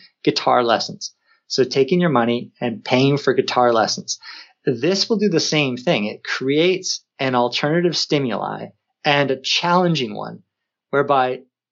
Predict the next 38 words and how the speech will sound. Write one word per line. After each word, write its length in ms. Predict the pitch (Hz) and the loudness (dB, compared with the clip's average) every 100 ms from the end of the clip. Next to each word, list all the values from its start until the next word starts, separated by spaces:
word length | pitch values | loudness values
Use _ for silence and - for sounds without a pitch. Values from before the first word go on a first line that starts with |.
| _ _ _ | _ _ _
to 120 | - 139 | -8 -8
a 80 | |
point, 580 | - - 233 147 123 - _ _ | -8 -6 0 0 0 -8 _ _
life 360 | 135 143 139 - 117 | 0 2 0 -4 -2
does 280 | 151 170 - | 0 2 0
slow 440 | - 147 135 120 | -2 0 0 2
down, 420 | 127 123 104 - _ | 0 0 -4 -8 _
but 140 | 143 | 0
then 180 | 151 147 | 2 0
the 120 | 139 | 0
achievement 800 | 113 - - 170 190 202 120 - | -2 -2 -2 2 2 0 -4 -4
that's 200 | 127 - | -6 -2
associated 580 | 127 - 143 143 156 165 | -2 2 2 2 2 2
with 140 | 180 | 2
that, 320 | 180 202 - - _ _ _ - | 2 0 0 -10 _ _ _ -4
that 140 | - - - - | -4 -6 -18 -2
feeling 640 | 151 175 190 220 208 - _ _ _ | 2 2 2 0 -2 -10 _ _ _
is 240 | 147 135 - | 0 0 2
awesome, 400 | 147 156 - 123 | 2 2 0 0
which 260 | 127 - | -2 -2
brings 300 | - 185 190 | 0 2 2
me 140 | 170 151 | 2 2
back 400 | 147 143 139 - - | 2 2 2 -4 -6
to 140 | - 151 | 0 0
one 380 | 143 131 143 | 0 0 2
of 140 | 147 127 | 2 2
your 160 | 131 | 0
earliest 560 | 135 127 123 120 113 - | 2 2 4 2 2 -2
questions 420 | - 202 127 117 | 0 0 0 -2
about 220 | 123 123 | -2 -2
finding 560 | - 123 120 120 123 123 | 0 2 2 0 -2 0
those 240 | 117 127 | 0 0
passions. 720 | 127 147 226 - 104 104 - - _ _ _ _ _ | 0 -2 -2 -4 -6 -6 -8 -8 _ _ _ _ _
And 100 | 143 | -4
so 300 | - 147 - - 151 | 2 2 2 -4 0
it 160 | 156 156 | 0 4
all 420 | 180 247 240 135 | 4 4 2 0
works 600 | 127 160 180 180 - | 2 2 2 0 -4